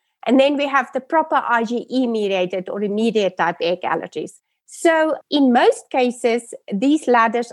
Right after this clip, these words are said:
are safest to use in the non-I G E mediated egg allergy or the egg intolerances. We in the U S do not use the ladders for I G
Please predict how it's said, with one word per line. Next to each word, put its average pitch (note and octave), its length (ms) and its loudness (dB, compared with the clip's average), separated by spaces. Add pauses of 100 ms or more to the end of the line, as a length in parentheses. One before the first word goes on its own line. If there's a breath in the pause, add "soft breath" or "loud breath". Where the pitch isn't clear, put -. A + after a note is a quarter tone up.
are G#3 120 -4
safest E4 640 -2
to A3 40 -6
use F3 520 -6 (240)
in A#3 180 0
the G#3+ 100 0
non-I B3 600 2
G C#4 140 -6
E C4 240 -4
mediated B3+ 560 0
egg C4 260 0
allergy C4 400 0
or A3 120 -2
the F#3+ 160 -2
egg A3 200 0
intolerances. D4 1000 -2 (420)
We C4+ 560 4
in C4 180 -2
the B3+ 60 2
U A#3+ 300 2
S C4 420 0
do A3+ 100 -2
not C#4 320 -2
use B3 400 0
the G3+ 80 0
ladders F#3+ 640 0
for - 180 -4
I A3 140 0
G A3 220 -8